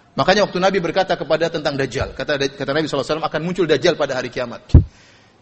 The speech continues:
Kata Nabi sallallahu alaihi wasallam, di antara cirinya matanya buta satu. Kemudian kata Nabi sallallahu alaihi wasallam, "Inna rabbakum laisa bi'awar." Tuhanmu, Tuhan kalian, Allah itu tidak buta satu.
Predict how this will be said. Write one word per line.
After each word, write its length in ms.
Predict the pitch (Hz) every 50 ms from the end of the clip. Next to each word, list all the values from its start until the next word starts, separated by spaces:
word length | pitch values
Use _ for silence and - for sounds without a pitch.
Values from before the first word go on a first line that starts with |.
| _ _ _ _ _
Kata 140 | - 151 143 147
Nabi 220 | 156 170 165 156
sallallahu 160 | - 143 135
alaihi 120 | - 156 160
wasallam, 140 | 185 190 180 151
di 80 | 143 139
antara 300 | 151 151 147 170 170 -
cirinya 400 | - 151 151 165 185 202 190 160
matanya 320 | 156 - - 202 170 156
buta 160 | 147 139 151
satu. 320 | 135 - 147 139 - 101 - - - _ -
Kemudian 160 | - 131 156 156
kata 240 | 151 135 143 143
Nabi 80 | 160 151
sallallahu 180 | 156 147 135 -
alaihi 220 | 170 175 180 180
wasallam, 320 | - - - - - -
"Inna 220 | 165 175 180 175 160
rabbakum 480 | 156 180 151 135 175 - - 180 156 139
laisa 320 | 147 185 185 175 - 165
bi'awar." 560 | 147 151 151 151 151 - 147 147 139 127 110 110 -
Tuhanmu, 560 | 156 135 110 151 156 156 151 170 180 190 160
Tuhan 320 | - 160 135 131 127 120 -
kalian, 400 | 131 139 151 165 156 151 - -
Allah 240 | 151 160 175 165
itu 80 | 143 165
tidak 240 | 143 139 131 - 120
buta 160 | 120 117 110
satu. 260 | - 107 110 - -